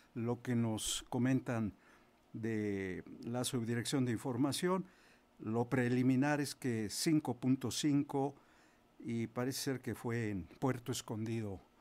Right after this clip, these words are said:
en Oaxaca. Entonces, ahí tienen la información. Vamos a continuar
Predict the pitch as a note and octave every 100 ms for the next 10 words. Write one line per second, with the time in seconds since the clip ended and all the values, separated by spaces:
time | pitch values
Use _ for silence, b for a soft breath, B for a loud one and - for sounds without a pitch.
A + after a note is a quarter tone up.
0 | b b b - A#2 A2 G2+ G2 G2 -
1 | - A#2 F3+ E3 - C3+ - - b b
2 | b b - D3 D#3+ D3 C#3+ B2 B2+ D#3
3 | C#3+ F3 A3 G#3 G#3 F3+ D#3 D3+ D3+ D#3
4 | F#3+ F#3